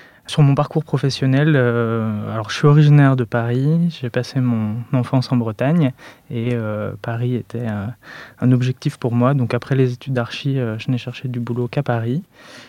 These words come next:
Donc, euh, je pense qu'il y a différents types de parcours. Il y a ceux comme, euh, Julia, donc, qui passent, euh,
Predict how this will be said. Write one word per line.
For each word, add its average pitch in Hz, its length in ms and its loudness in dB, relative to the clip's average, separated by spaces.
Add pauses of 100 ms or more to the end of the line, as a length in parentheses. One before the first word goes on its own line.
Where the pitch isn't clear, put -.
(340)
Donc, 131 320 2
euh, 131 200 6
je - 120 -4
pense - 220 0
qu'il 139 80 0
y - 20 2
a 117 40 0
différents 127 320 0
types 131 160 -6
de 123 80 0
parcours. 202 420 4
Il 156 40 6
y 139 40 4
a 131 60 0
ceux 143 160 -2
comme, 131 340 2
euh, 123 260 2
Julia, 135 380 0
donc, 123 240 -2
qui - 160 -6
passent, 123 340 -6
euh, 107 260 -4